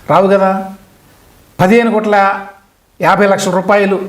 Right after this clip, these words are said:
తాడేపల్లిలో ఆయన ఇంటి మీద, ఆయన క్యాంప్ ఆఫీస్ మీద ఖర్చు పెట్టారు, వెనక్కి వస్తాయా అవి? గోడకు వేసిన సున్నమే కదా అది, అది రాదు కదా. Whereas ఇక్కడ పవన్ కళ్యాణ్ గారి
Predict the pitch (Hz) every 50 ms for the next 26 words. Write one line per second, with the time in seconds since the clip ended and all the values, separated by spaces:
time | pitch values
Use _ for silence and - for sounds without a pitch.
0 | - - 151 160 180 180 190 180 190 180 185 180 185 190 196 - 139 151 160 165
1 | 165 165 170 165 165 160 196 180 180 175 175 185 190 202 - 196 196 139 139 139
2 | 139 139 156 156 160 165 156 - - 165 151 151 147 147 139 - - 156 143 147
3 | 147 131 117 117 269 254 - 156 - - 170 170 170 170 185 214 247 - - -
4 | - - - - - _ - 90 90 123 139 175 202 208 202 185 175 180 165 -
5 | 165 165 165 165 160 156 156 151 151 151 151 156 - - 120 113 104 107 123 139
6 | 147 147 147 151 156 175 - - - - - - - 156 165 214 254 262 262 262
7 | 262 262 - 240 233 208 170 135 143 170 214 - - - - _ _ _ - 135
8 | 156 208 240 247 226 233 220 214 208 202 202 196 190 185 180 170 170 165 165 165
9 | 165 165 165 165 - 170